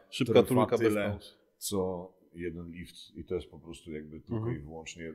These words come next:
Speaker 2: interwał pracy.
Speaker 1: Tak, no a
Speaker 2: Mhm.
Speaker 1: w ciągach po prostu jest to znowu zaniżone, no bo
Speaker 2: Mhm.
Speaker 1: jeden dynamiczny ciąg trwa
Speaker 2: Mhm.
Speaker 1: szybciej niż
Speaker 2: Szybciej,
Speaker 1: jeden
Speaker 2: tak jest.
Speaker 1: maksymalny, ale to jest celowe
Speaker 2: Dlatego,
Speaker 1: skrócenie
Speaker 2: że już
Speaker 1: czasu pod
Speaker 2: mamy,
Speaker 1: napięciem,
Speaker 2: dlatego,
Speaker 1: nie?
Speaker 2: że już mamy przerobioną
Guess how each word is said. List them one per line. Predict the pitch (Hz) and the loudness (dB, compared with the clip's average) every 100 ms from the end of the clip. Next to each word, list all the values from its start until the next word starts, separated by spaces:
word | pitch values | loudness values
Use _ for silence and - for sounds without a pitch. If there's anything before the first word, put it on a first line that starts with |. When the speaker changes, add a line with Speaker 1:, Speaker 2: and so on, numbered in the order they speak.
| - | -4
Speaker 2:
interwał | 101 107 98 85 82 | -2 2 0 0 -6
pracy. | 71 65 - - - | -8 -8 -8 -12 4
Speaker 1:
Tak, | 110 101 | 4 6
no | |
a | 139 | 4
Speaker 2:
Mhm. | 156 | 4
Speaker 1:
w | |
ciągach | - 147 135 131 | 4 4 4 2
po | 117 | -4
prostu | 120 - 123 | -6 -2 0
jest | 117 | 0
to | - 113 | 0 0
znowu | 113 123 120 | 2 2 4
zaniżone, | 117 113 110 117 117 | 4 2 0 0 0
no | 113 | -2
bo | 110 | 0
Speaker 2:
Mhm. | 113 107 | 0 2
Speaker 1:
jeden | 123 120 113 | 2 2 2
dynamiczny | 113 117 113 120 | 2 0 0 -2
ciąg | 110 120 117 - | 4 4 4 0
trwa | - - 110 110 | -14 4 6 6
Speaker 2:
Mhm. | 107 95 | 0 0
Speaker 1:
szybciej | - 123 - 120 110 110 | 2 2 2 4 4 2
niż | 113 | 0
Speaker 2:
Szybciej, | 120 | 2
Speaker 1:
jeden | 113 110 | 0 2
Speaker 2:
tak | |
jest. | |
Speaker 1:
maksymalny, | 113 110 - 117 117 120 117 | 0 0 0 4 4 2 0
ale | 113 110 | 0 0
to | 117 | 0
jest | 110 - | -4 -6
celowe | - 123 120 120 117 - - - - - | 4 4 6 4 2 -6 -20 -20 -20 -8
Speaker 2:
Dlatego, | 90 107 | 2 8
Speaker 1:
skrócenie | 139 131 120 131 | 10 12 10 8
Speaker 2:
że | |
już | 120 | 6
Speaker 1:
czasu | 123 120 113 | 4 2 2
pod | |
Speaker 2:
mamy, | 113 113 113 | 0 2 2
Speaker 1:
napięciem, | 113 110 101 104 | 2 2 -2 -2
Speaker 2:
dlatego, | 107 113 120 | 2 4 2
Speaker 1:
nie? | |
Speaker 2:
że | 104 | 0
już | 101 113 113 | -6 -8 -6
mamy | 101 98 | -6 -6
przerobioną | - 101 92 90 92 90 | -6 -4 -4 -4 -8 -6